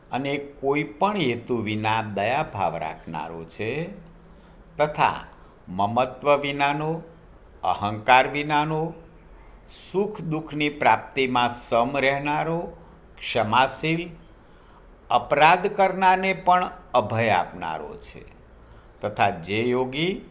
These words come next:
નિરંતર સંતુષ્ટ છે, મન ઇન્દ્રિયો સહિત શરીરને વશમાં કરી રાખેલ છે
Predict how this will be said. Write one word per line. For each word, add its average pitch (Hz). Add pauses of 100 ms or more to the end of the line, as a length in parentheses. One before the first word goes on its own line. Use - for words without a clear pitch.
(100)
નિરંતર 101
સંતુષ્ટ 123
છે, 175 (520)
મન 113 (300)
ઇન્દ્રિયો 117
સહિત 185 (640)
શરીરને 117
વશમાં 117
કરી 101
રાખેલ 85
છે 110